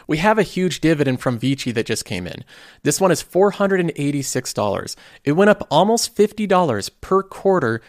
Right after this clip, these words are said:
just from Vici raising the dividend by eight percent. So that was a nice little pay raise that I got thanks to the management of Vici.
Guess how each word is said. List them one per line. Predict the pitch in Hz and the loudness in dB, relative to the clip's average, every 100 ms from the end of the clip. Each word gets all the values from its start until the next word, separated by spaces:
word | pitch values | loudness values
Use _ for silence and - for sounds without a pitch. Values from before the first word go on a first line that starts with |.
| _ _ | _ _
just | - 185 - | 2 2 2
from | 202 139 | -2 0
Vici | 170 - 135 | -4 -2 -2
raising | 123 139 156 147 | 0 0 0 -2
the | 120 | -2
dividend | 123 123 165 170 | -2 -2 -4 -2
by | 127 120 | -2 -2
eight | 113 104 | -6 -6
percent. | 113 104 - 82 - - - _ | -6 -6 -8 -10 -16 -20 -20 _
So | - | -2
that | 135 | 2
was | 190 190 | 4 4
a | |
nice | 175 170 | 2 2
little | 175 147 | 2 0
pay | - 160 160 | 0 0 2
raise | 135 123 | 2 2
that | 123 | 0
I | 120 | 0
got | 120 113 117 - _ _ - | 0 0 -2 -8 _ _ -2
thanks | 147 - | -2 0
to | |
the | 139 | -2
management | 131 123 117 113 | 0 0 -2 -4
of | 113 | -6
Vici. | 110 95 - - | -8 -10 -10 -16